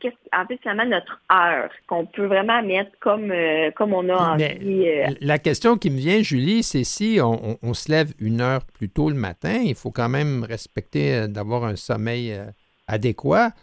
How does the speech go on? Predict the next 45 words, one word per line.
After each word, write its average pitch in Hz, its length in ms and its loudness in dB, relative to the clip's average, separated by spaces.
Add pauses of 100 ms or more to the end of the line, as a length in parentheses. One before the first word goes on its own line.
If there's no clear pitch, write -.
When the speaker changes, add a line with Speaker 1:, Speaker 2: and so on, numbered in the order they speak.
(160)
Speaker 2:
Alors, 117 220 2
ça - 160 0
suppose 190 420 0
qu'on 101 200 -4
Speaker 1:
Oui. 247 180 -2
Speaker 2:
faut - 160 0
aussi 165 380 0
faire, 123 320 0 (200)
avoir 107 280 2
la 113 100 2
discipline 160 640 0
de 110 100 0
se - 120 -12
coucher - 360 -4 (160)
un 120 80 -2
peu 131 180 -4
plus - 180 -16
tôt. - 240 2 (1120)
Speaker 1:
Ben, 233 320 4
c'est 233 180 -4
ça 269 100 2
qui 269 120 -4
arrive, 220 640 0
c'est 214 140 -4
que 202 340 0
le 202 180 0
but 254 380 -2
de 202 180 0 (160)
se, 196 320 -2
de 185 280 -2
se 208 60 -4
lever 196 260 -4
plus 202 200 -12
tôt, 269 380 -2
c'est 196 120 -6
pas 233 120 0
non 214 200 -4
plus 240 160 -8
de - 140 -16
perdre 220 280 0
une 202 160 -6
heure 202 220 4
de 196 60 -4
Speaker 2:
Exact. 190 300 -4
Speaker 1:
sommeil. 170 360 -2